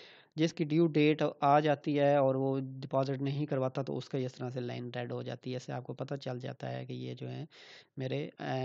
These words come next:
ड्यू कस्टमर, ये इनकी ड्यू हो चुकी है। और इनको आप अलहदा करना चाहते हैं तो अनपेड पे क्लिक करें तो अनपेड वाले सारे अलहदा हो जाएंगे, पेड पे क्लिक करेंगे तो पेड वाले सारे अलहदा करते, अलहदा हो जाएंगे।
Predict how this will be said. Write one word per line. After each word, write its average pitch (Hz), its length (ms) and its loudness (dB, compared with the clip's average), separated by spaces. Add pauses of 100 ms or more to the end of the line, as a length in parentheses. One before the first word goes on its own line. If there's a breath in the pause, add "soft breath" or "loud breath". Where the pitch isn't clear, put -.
(240)
ड्यू 139 240 2
कस्टमर, 127 440 -4
ये 127 80 -4
इनकी 131 220 -6
ड्यू 131 260 -2
हो 123 180 -6
चुकी 120 340 -12
है। 123 180 -10 (400 loud breath)
और 135 120 -2
इनको 147 220 2
आप 143 160 6
अलहदा 139 260 4
करना 151 240 0
चाहते 143 260 0
हैं 143 60 -4
तो 151 80 -2
अनपेड 139 380 -2
पे 147 100 -4
क्लिक 139 240 -4
करें 139 180 -2
तो 135 80 -2
अनपेड 131 380 -2
वाले 147 200 -2
सारे 147 220 -2
अलहदा 147 240 0
हो 143 120 0
जाएंगे, 131 300 -2
पेड 139 320 -2
पे 139 80 -2
क्लिक 131 240 -4
करेंगे 127 240 -6
तो 127 80 -8
पेड 127 240 -6
वाले 127 200 -6
सारे 123 240 -8
अलहदा 123 280 -8
करते, 131 320 -14 (100)
अलहदा 127 300 -6
हो 127 120 -8
जाएंगे। 131 400 -12